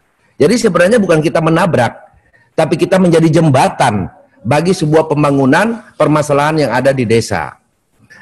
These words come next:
Nah, kembali lagi, salah satu contoh kemarin B S T pembagian, itu setiap hari saya terima masyarakat di,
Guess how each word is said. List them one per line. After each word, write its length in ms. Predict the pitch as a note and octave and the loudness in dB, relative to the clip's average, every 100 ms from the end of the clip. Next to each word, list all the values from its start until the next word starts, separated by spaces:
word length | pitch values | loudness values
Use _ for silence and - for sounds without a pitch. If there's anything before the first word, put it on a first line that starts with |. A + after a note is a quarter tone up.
| - - - - _ _ _ - | -20 -20 -20 -20 _ _ _ -2
Nah, 200 | F#3+ E3+ | 0 0
kembali 400 | G3 G3+ G3+ C4+ | 2 2 4 2
lagi, 400 | C#4+ C#4+ F3+ C3 E2 - _ _ _ _ _ _ _ | 2 2 2 0 -2 -12 _ _ _ _ _ _ _
salah 280 | A2 F#3 G#3 | -2 2 2
satu 280 | G3+ G#3 A3+ | 2 0 0
contoh 560 | A3 A3+ A3+ D#3 A2 | 0 0 2 0 0
kemarin 400 | - D#3 F3 G3 D3+ | -2 0 2 2 2
B 120 | D3+ | 2
S 160 | D#3 - | 0 0
T 80 | E3 C3 D#2 - - _ _ _ - | -2 0 -4 -10 -20 _ _ _ -8
pembagian, 640 | - D3 D3 D3 D3+ G#2 D2+ - _ _ _ | -2 0 0 2 0 0 -6 -16 _ _ _
itu 160 | - B3+ | -8 -4
setiap 320 | A#3 A#3 A#3+ | -2 -2 0
hari 160 | A#3 C4 | 0 0
saya 160 | B3+ A#3+ | 0 -2
terima 360 | A3 A#3+ B3+ | 0 0 0
masyarakat 500 | B3+ G#3+ G3+ G#3+ A3+ | 2 0 0 -2 -2
di, 80 | G#3 | -2